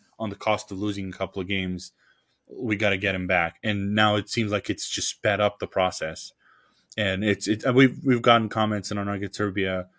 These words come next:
uh, Facebooks and, like, in the shows, like, "Why are we not critiquing Jokic more because he's not taking any shots?" Or, like, "Is it good that he's not taking as many shots as Murray?" I'm like, "He can always do that. Now we need to get, like, this is the,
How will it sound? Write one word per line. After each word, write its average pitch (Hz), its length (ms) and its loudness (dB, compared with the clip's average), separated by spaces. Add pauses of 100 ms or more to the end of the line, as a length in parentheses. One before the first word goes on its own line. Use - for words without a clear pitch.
(240)
uh, 92 380 -2
Facebooks 101 640 -2
and, 98 140 -4
like, 92 180 -6
in 101 80 -2
the 98 220 -6
shows, 101 280 -2
like, 98 200 -2
"Why 107 160 6
are 101 80 2
we 101 80 -2
not 98 300 0 (380)
critiquing 107 460 -4
Jokic 104 380 -6
more 101 180 -2
because 95 320 -2
he's 95 160 -4
not 95 160 -4
taking 98 220 -8
any 92 100 -4
shots?" 98 340 2
Or, 101 60 -2
like, 90 160 0
"Is 92 140 -6
it 87 80 -6
good 101 200 4
that 98 120 -2
he's 95 100 -4
not 92 160 -4
taking 95 300 -4
as 92 80 -6
many 92 120 -4
shots 92 320 -2
as 95 120 -12
Murray?" 95 160 0
I'm 95 80 -4
like, 98 160 -2 (420)
"He 147 100 -4
can 135 140 4
always 110 240 4
do 113 200 2
that. 82 280 -2 (240)
Now 117 200 6
we 107 100 2
need 107 160 -2
to 107 80 -14
get, 107 280 0
like, 101 200 -2
this 113 200 0
is 107 80 -8
the, 104 300 2